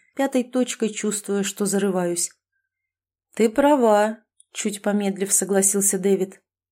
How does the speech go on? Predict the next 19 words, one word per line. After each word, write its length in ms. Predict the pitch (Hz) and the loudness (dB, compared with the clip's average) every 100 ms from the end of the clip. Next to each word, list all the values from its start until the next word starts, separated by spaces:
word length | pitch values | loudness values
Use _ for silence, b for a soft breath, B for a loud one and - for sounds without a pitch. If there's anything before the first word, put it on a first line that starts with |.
| - | -2
"В 60 | |
своё 400 | - 185 185 233 | 0 2 4 4
оправдание 680 | 269 247 226 226 294 277 180 | 4 2 2 2 2 2 2
скажу. 640 | - 202 196 170 165 - _ | 0 2 0 -2 -8 -10 _
Мне 400 | 190 196 226 302 | -4 0 2 2
сообщили 640 | 302 269 269 - - 285 196 | 2 2 2 -2 0 2 2
о 100 | 196 | 2
вашем 360 | 214 - 226 | 2 2 2
выборе 340 | 247 202 202 214 | 2 0 0 0
комнат, 480 | 233 180 165 165 _ _ - | 2 2 -2 -8 _ _ -8
и 120 | 190 | -4
для 160 | 196 | 0
меня 260 | 214 240 254 | 4 4 4
было 240 | 240 254 | 6 6
неожиданно 680 | 247 240 240 240 269 196 175 | 6 6 4 2 2 0 0
встретить 560 | - - 202 196 185 - | 0 0 0 -2 -4 -4
тебя 240 | 190 185 | 0 0
в 60 | - | 0
своей". 540 | 185 190 175 175 | 0 0 -2 -4